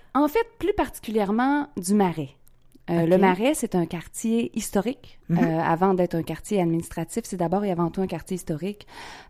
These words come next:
Speaker 1: euh, où a résidé autrefois la noblesse dans l'enceinte fortifiée de Charles cinq.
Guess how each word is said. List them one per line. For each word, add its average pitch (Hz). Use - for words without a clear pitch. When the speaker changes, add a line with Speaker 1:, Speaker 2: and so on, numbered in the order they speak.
Speaker 1:
euh, 160
où 269
a 175
résidé 175
autrefois 214
la 180
noblesse 180
dans 165
l'enceinte 175
fortifiée -
de 175
Charles 165
cinq. -